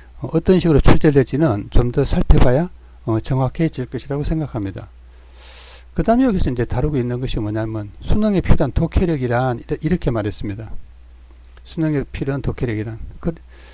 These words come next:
어, 국어 독서 지문을 잘 이해하기 위한 독해력 실천은 무엇일까? 모든 독해 시험은 주어진 정보에 대한 이해력과 장악력을 측정한다. 이렇게 말했습니다. 이게 무슨 말인지 알 수 없어요. 장악력. 이상한 그 단어를 쓰고 있습니다.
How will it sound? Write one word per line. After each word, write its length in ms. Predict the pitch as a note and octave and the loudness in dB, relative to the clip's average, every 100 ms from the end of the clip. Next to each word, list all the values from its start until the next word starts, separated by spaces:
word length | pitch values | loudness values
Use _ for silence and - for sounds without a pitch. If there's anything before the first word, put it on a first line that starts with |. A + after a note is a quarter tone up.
| - - - - - - - - - - - | -20 -20 -20 -20 -20 -20 -20 -20 -20 -18 -8
어, 240 | B2 A2+ | -6 -4
국어 260 | A2+ G3+ G#3+ | -2 2 2
독서 280 | G3 F#3+ G#3+ | 0 -2 -2
지문을 460 | F#3+ - D#3 E3+ E3 | -2 -2 0 2 0
잘 260 | - D#3 | -2 -4
이해하기 260 | C#3+ E3+ D3 | -2 0 0
위한 140 | B2+ | 0
독해력 320 | - D#3+ F3+ | 2 2 -2
실천은 380 | D3 E3 - E3+ | -4 -4 -4 -2
무엇일까? 360 | C3 - A2+ A#2 | -2 -6 -6 -6
모든 340 | A#2 D3+ F3 | 0 0 4
독해 260 | D#3+ D3+ D3+ | 6 6 4
시험은 520 | - C3+ A#2 C3+ G#2 - - - - - - | -2 -2 -2 -4 -6 -12 -20 -20 -20 -20 -14
주어진 400 | - G3+ F3+ D3 | -2 2 2 0
정보에 360 | - C3 C3+ C#3 | 0 -2 0 0
대한 200 | B2+ B2 - | 0 -4 -4
이해력과 680 | E3 E3+ D3 C3 F3+ G3 - - - - - - - | -2 0 0 0 -2 -2 -4 -20 -20 -20 -20 -20 -8
장악력을 580 | - G3+ G3+ F3 C3+ F3 | -4 0 2 2 2 0
측정한다. 460 | - - D#3 A#2+ B2 | -2 -4 -4 -4 -2
이렇게 220 | E3 D#3+ | -2 -2
말했습니다. 500 | B2+ G#2+ - G2+ A#2 | -2 -4 -6 -8 -10
이게 120 | E3+ F#3 | -8 0
무슨 260 | B2+ - | 0 2
말인지 260 | A#2+ D#3+ E3 | -2 -2 -4
알 80 | G#2 | -4
수 100 | A2+ | -6
없어요. 180 | - | -6
장악력. 520 | C3 B2 A#2+ A2 G2+ F#2+ - - - - - - - - - - - - - - | -6 -6 -6 -6 -8 -12 -20 -20 -20 -20 -20 -20 -20 -20 -20 -20 -20 -20 -20 -16
이상한 420 | - E3 - G#3+ E3+ | -8 -6 -4 -2 -2
그 180 | - | -2
단어를 340 | C3+ C3+ C3+ A#2+ | 0 0 0 0
쓰고 220 | - B2 | 2 2
있습니다. 400 | G2+ G#2+ G#2 A2+ | 0 -2 -4 -10